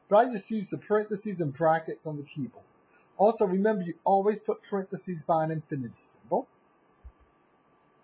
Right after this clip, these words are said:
And now type the solution set. Okay, just repeat what's right here.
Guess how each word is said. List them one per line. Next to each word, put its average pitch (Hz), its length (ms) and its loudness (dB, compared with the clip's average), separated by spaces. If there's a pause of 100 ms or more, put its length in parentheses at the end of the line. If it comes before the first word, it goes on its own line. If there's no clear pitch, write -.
(2500)
And 196 480 4
now 165 320 0 (540)
type 180 280 0
the 202 80 -4
solution 220 680 0
set. 127 720 0 (1080)
Okay, 190 640 2
just 175 220 -2
repeat 190 540 0
what's 180 240 -4
right 170 340 6
here. 131 260 -4